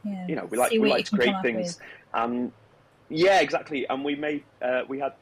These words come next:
Speaker 2: he, he's just written a play, actually, which was nominated for, uh, an award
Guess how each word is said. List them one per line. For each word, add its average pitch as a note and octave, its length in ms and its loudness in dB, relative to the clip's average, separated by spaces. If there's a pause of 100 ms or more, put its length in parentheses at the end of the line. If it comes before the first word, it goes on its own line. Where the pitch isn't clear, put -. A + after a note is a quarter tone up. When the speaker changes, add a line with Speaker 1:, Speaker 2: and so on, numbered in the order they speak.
(340)
Speaker 2:
he, C#3 260 -12
he's F3 260 -12
just - 160 -10
written - 160 -4
a A2 40 -4
play, C3+ 280 2
actually, G2+ 580 -4 (380)
which - 200 -4
was A2 140 -12
nominated A#2 680 0 (100)
for, G2+ 400 0 (120)
uh, - 320 -4
an G2+ 100 -6
award G#2+ 560 0